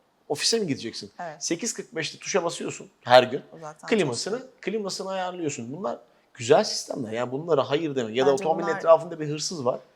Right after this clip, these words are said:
Speaker 2: Evet.
Speaker 1: Araba kendi kendine kameradan çekiyor. Yani gerçekten bunları yadsımak birazcık akılsızlık olur. Dolayısıyla bambaşka otomobil kültürleri var. Bence bunun en iyisi harmonisi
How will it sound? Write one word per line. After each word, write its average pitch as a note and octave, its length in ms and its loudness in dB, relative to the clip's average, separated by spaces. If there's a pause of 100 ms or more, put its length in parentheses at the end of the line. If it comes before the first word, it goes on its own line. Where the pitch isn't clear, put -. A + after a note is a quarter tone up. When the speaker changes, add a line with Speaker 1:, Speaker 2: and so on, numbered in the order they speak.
(160)
Speaker 2:
Evet. D#3+ 180 -18
Speaker 1:
Araba A#2+ 380 4 (120)
kendi C3 280 -8
kendine C#3 260 0
kameradan C3 460 -6
çekiyor. C3 340 -12 (320)
Yani A2 260 -4 (400)
gerçekten B2 560 2
bunları B2+ 280 0
yadsımak B2+ 600 -4
birazcık - 320 -4
akılsızlık C3 520 -8
olur. - 320 -14
Dolayısıyla E3 580 0
bambaşka D3 720 2
otomobil C#3+ 420 -8
kültürleri C#3+ 480 -4
var. D3+ 140 0
Bence E3 300 2
bunun F#3 160 -6
en F#3+ 80 -6
iyisi E3 200 -6
harmonisi D3+ 600 0